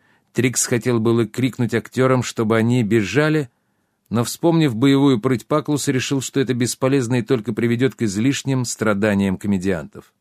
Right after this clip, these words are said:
Но Паклус внезапно снял руку с меча и спросил: "Так это ваша труппа сочинила? Бабушке,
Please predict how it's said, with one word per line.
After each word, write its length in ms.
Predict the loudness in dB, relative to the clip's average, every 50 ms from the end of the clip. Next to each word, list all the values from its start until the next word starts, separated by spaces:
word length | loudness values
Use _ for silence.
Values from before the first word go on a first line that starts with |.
| _ _ _ _ _ _ _ _ _ _ _ _ _ _ _ _ _ _ _ _ _ _ _ _ _ _ _ _
Но 200 | -2 0 0 0
Паклус 480 | 0 0 -2 0 2 2 2 2 2 0
внезапно 500 | 2 2 2 2 2 0 2 0 -2 -2
снял 400 | 0 0 2 2 4 4 4 4
руку 240 | 2 2 0 -2 -4
с 100 | -2 -2
меча 320 | -2 -2 -2 0 0 0
и 40 | 0
спросил: 560 | -2 -2 -2 -2 -2 -2 -4 -6 -10 -10 -14 _ _ _ _ _ _ _ _ _ _ _ _ _ _ _ _ _ _ _ _ _ _
"Так 220 | -6 -4 -4 -2 -2
это 240 | -2 0 2 2 2
ваша 380 | 4 2 0 0 -2 -6 -8
труппа 560 | -4 -2 0 0 0 -2 -4 _ _ -6 -6
сочинила? 840 | -6 -6 -8 -8 -8 -8 -6 -6 -6 -6 -8 -8 -10 -12 -14 -16 _ _ _ _ _ _ _ _ _ _ _ _ _ _ _ _ _ _ _ _ _
Бабушке, 1000 | -14 -6 -4 -2 0 0 2 2 0 0 0 -2 -6 -4 0 0 2 2 2